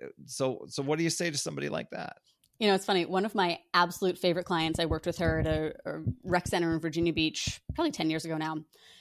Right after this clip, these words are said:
Speaker 2: She, once we got closer, we worked together for a long time. Once we got closer, she said, "I just have to tell you that my first impression of you was, 'What does this skinny bitch know about my
Speaker 1: Mm.
Speaker 2: struggles?'"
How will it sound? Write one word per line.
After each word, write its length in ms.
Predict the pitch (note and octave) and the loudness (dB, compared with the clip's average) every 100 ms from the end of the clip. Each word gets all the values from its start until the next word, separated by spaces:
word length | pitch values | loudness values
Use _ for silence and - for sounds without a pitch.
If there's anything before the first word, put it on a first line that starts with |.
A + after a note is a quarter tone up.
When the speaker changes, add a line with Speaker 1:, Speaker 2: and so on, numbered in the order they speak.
| - - | -20 -12
Speaker 2:
She, 760 | - - F#3 E3+ E3 E3+ E3 - _ - | -8 -2 0 0 0 -2 -2 -8 _ -2
once 300 | F3+ F3+ F#3 | 4 4 4
we 60 | F#3 | 2
got 160 | E3+ | 2
closer, 340 | - E3+ - D3+ | 2 -2 0 -4
we 100 | D3+ | -4
worked 160 | D#3 | -4
together 180 | E3+ D3+ | -4 -4
for 100 | D3 | -4
a 40 | D#3 | -2
long 160 | D#3+ | -2
time. 200 | D#3+ D#3 | -2 -4
Once 120 | D3+ D#3 | -4 -6
we 60 | |
got 100 | F3 | -6
closer, 240 | E3+ D#3+ D3+ | -4 -6 -6
she 140 | - | -8
said, 160 | - D3 | -8 -8
"I 40 | |
just 160 | D3+ - | -10 -10
have 100 | B3 | -14
to 100 | - | -10
tell 200 | A3 D#3 | -4 -4
you 240 | C#3+ - - _ - _ - | -2 -6 -12 _ -20 _ -4
that 200 | D#3 - | -4 -2
my 160 | D3+ | -6
first 300 | - D#3+ - | -4 -6 -4
impression 380 | A#3 B3 G3+ E3 | -4 -2 -2 -2
of 100 | C3+ | -2
you 360 | D3+ C#3+ - E3 _ _ _ - | -4 -4 -8 -14 _ _ _ -12
was, 800 | D#3+ D#3+ D#3 D3+ D3 - - - _ _ _ _ _ - | -4 -2 -2 -4 -6 -8 -10 -12 _ _ _ _ _ -4
'What 260 | E3 D#3+ | -2 -2
does 140 | - E3+ | -2 -4
this 180 | F#3 - | -6 -4
skinny 280 | - E3+ D#3+ | 0 2 2
bitch 300 | D#3 - D#3+ | -2 -2 -2
know 200 | D3 D3 | 0 -2
about 420 | C#3+ D3 D3 - - _ _ _ _ _ - | -2 -2 -4 -8 -20 _ _ _ _ _ -2
my 140 | C#3 | -2
Speaker 1:
Mm. 40 | |
Speaker 2:
struggles?'" 600 | B2+ - A2 G2+ - - | -2 -6 -6 -8 -10 -14